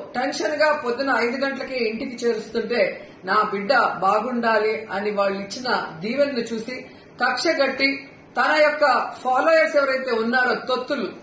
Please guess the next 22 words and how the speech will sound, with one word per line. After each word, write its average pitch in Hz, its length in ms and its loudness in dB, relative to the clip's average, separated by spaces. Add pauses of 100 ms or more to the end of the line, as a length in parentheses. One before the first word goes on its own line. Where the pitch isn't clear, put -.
(140)
నిమ్మగడ్డ 240 440 -2
రమేష్, 214 500 0
అచ్చెన్నాయుడుతో 220 840 -4 (260)
ఎలక్షన్ 294 520 -2
కమిషన్ 240 420 -4
కి 202 380 -4 (180)
ఈరోజు 254 300 0
వాలంటీర్ల 233 760 0
మీద 214 160 -2 (300)
కంప్లైంట్ 240 540 0
చేయించి 220 460 -2 (260)
ఆ 220 100 2
వాలంటీర్ 285 600 2
వ్యవస్థ 269 340 0 (480)
పెన్షన్లు 320 420 0
ఇవ్వకూడదని 269 460 -2
చెప్పి 226 580 -2
ఈరోజు 226 520 0
బ్యాంకుల్లో 277 680 0
వేయమని 233 760 0
ఎలక్షన్ 240 400 -4
కమిషన్ 220 580 -4